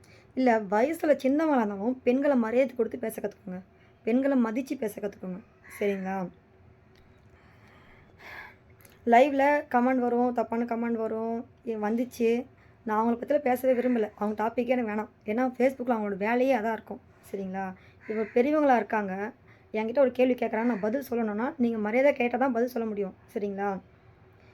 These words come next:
நான் சாதாரணமாவே மரியாதை கொடுத்தா தான் என்கிட்ட மரியாதை வாங்க முடியும். சரிங்களா? ம், தயவு செஞ்சு பெண்களை மரியாதை கொடுத்து பேச கத்துக்கோங்க. இதுக்கப்புறம் ஒரு வேளை ரீச் ஆனாலோ, ஆ, வியூஸ் அதிகமா போனாலோ, கமெண்ட்,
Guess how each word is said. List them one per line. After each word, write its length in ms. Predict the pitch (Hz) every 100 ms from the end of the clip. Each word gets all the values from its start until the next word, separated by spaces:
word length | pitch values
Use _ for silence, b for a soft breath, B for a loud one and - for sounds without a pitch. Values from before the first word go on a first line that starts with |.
| b b _ _ -
நான் 240 | 214 196 190
சாதாரணமாவே 760 | 202 208 226 226 220 208 226 269
மரியாதை 400 | 208 214 247 233
கொடுத்தா 380 | 220 214 240
தான் 140 | 214 262
என்கிட்ட 320 | 226 202 214
மரியாதை 280 | 202 202 214
வாங்க 220 | 196 208
முடியும். 280 | 185 175 233 - - -
சரிங்களா? 480 | 190 185 180 185 180 - b b b b - 220
ம், 200 | 208 254 -
தயவு 280 | - 196 220 220
செஞ்சு 280 | 208 247 269 -
பெண்களை 320 | 208 214 220
மரியாதை 300 | 202 220 233
கொடுத்து 200 | 208 214
பேச 240 | 208 202
கத்துக்கோங்க. 540 | 196 - - 180 185 - B B B
இதுக்கப்புறம் 600 | - 240 - - 294 370 359
ஒரு 180 | 294
வேளை 260 | 254 269 269 254 247 277 - _ -
ரீச் 300 | 220 233 240
ஆனாலோ, 500 | 220 220 233 254 262 - - - - -
ஆ, 360 | 214 208 208 208 233
வியூஸ் 240 | 226 247 -
அதிகமா 260 | 208 226
போனாலோ, 540 | 233 220 220 214 233 254 -
கமெண்ட், 340 | 220 233 247